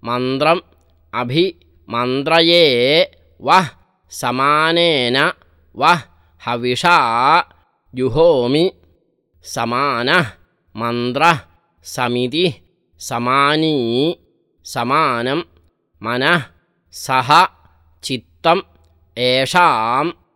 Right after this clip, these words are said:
समानं मन्त्रम् अभि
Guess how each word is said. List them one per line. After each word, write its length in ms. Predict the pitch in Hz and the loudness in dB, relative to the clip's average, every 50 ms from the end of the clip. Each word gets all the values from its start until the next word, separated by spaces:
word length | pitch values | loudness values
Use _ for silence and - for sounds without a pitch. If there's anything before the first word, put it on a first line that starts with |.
| _ _ _ _ _ _ - - | _ _ _ _ _ _ -12 -8
समानं 680 | 143 127 127 135 151 165 156 139 127 123 131 143 156 180 185 _ _ _ _ _ _ _ _ _ - 113 | -6 -4 -2 0 0 0 0 0 -2 -2 -2 -2 -2 -4 -6 _ _ _ _ _ _ _ _ _ -10 -6
मन्त्रम् 540 | 120 123 127 127 131 135 147 156 165 180 - _ _ _ _ _ _ _ _ _ - 110 | -6 -4 -4 -4 -4 0 0 0 0 0 -2 _ _ _ _ _ _ _ _ _ -8 -8
अभि 240 | 123 120 127 156 180 | -6 -4 -2 -2 -2